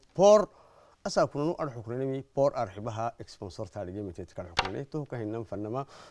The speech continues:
eh, asa ku por digri tahtan juweratin ki kaktewiye marxiba ken. Tokkeli por asa ku be leteti, se leteti. Imma yi arxibaha tugaxti ki, arxiba be haysitama,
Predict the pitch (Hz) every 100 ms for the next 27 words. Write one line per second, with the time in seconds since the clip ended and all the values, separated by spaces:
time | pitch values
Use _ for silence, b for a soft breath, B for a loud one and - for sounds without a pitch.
0 | B 127 - 185 156 - 185 - - 190
1 | 202 139 127 170 143 131 - 104 90 107
2 | 101 101 - 98 113 101 - 85 90 82
3 | 85 69 - 64 - B B B 156 -
4 | 131 170 143 151 147 120 113 107 139 123
5 | 123 107 90 113 - 117 95 - 76 147
6 | - b b - 160 135 151 165 135 B
7 | B 139 117 135 139 - 131 - 98 117
8 | 117 107 - 98 113 - 98 131 147 -
9 | - 107 - 104 - 139 180